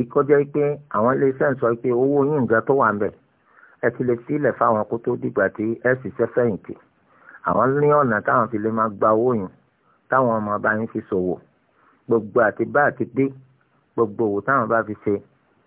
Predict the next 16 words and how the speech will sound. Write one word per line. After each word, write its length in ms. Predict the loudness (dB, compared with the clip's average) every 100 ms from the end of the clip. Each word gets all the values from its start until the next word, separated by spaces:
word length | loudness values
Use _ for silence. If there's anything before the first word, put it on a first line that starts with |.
| -8
ìdá 200 | -2 -2
kan 180 | -2 -4
nínú 120 | -4
ọgọ́rùn-ún 460 | -4 2 2 2 -2
rẹ̀, 120 | -10 _ _ _ _ _ _
òun 100 | -6 -2
làwọn 360 | -2 0 0
máa 160 | 0 -2
mú. 160 | -2 -8 -10 _ _ _ _ _ -4
Kò 80 |
sí 100 | 0 2
nǹkan 180 | 2 0
tó 80 | 0
burú 280 | 0 -2 0
nínú 240 | -2 -2
eléyìí. 320 | 0 2 0